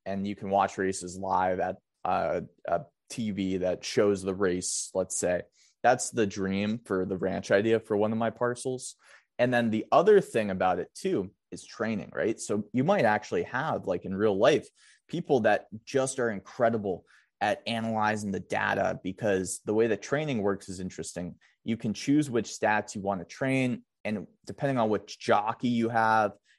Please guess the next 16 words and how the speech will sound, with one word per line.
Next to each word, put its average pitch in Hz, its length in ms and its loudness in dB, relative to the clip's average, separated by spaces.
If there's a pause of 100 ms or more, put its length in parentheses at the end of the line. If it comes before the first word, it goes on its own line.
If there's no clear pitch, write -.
(160)
and 104 80 -6
what 107 180 -4
trait 113 400 -4
that 95 220 2
jockey, 104 640 -4 (300)
for 143 120 6
example, 131 720 2
I 104 80 2
think 143 400 -8
determination 110 1120 -4
for 92 140 -8
horses 117 680 -2
allows 104 480 4
them 101 340 -2
when 101 240 -4
they're 104 340 0